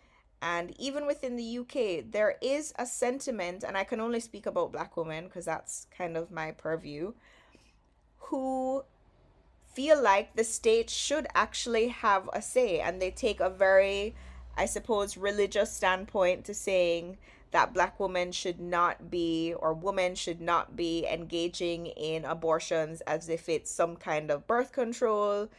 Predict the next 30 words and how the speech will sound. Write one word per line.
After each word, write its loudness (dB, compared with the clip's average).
that, 0
you -8
know, -2
under 0
any -2
circumstances, -2
you -8
know, 0
one 4
of 0
the -6
most -4
heated -6
conversations -2
I 0
had 0
around 6
abortion 0
was 0
with -2
a 2
woman -2
from 0
a -2
Christian, -2
uh, 2
organization, 0
a -4
faith-based -4
organization, -4